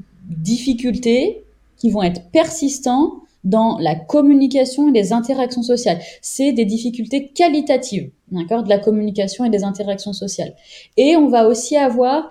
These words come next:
des schémas de comportement, d'intérêt, d'activité restreints et répétitifs. Ça, c'est la définition, euh, générale. Et en fait, tous ces signes, ils doivent être présents,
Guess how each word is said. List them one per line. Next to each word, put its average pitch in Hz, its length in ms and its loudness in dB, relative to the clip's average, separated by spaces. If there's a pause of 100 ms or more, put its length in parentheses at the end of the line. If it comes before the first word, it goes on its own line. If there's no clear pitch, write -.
(140)
des 202 160 2
schémas 277 560 2
de 269 60 -8
comportement, 220 920 0
d'intérêt, 226 680 2
d'activité 226 800 -2 (340)
restreints 269 760 2 (220)
et 277 100 6
répétitifs. 247 680 0
Ça, 214 120 -6
c'est 220 120 -6
la 214 120 -2
définition, 214 720 -2
euh, 196 120 0
générale. 185 480 -4 (360)
Et 202 60 0
en 202 80 0
fait, 302 200 0
tous 330 140 2
ces 247 180 -2
signes, 285 560 -2 (180)
ils 202 60 -6
doivent 208 260 4 (220)
être 190 180 -4
présents, 247 520 0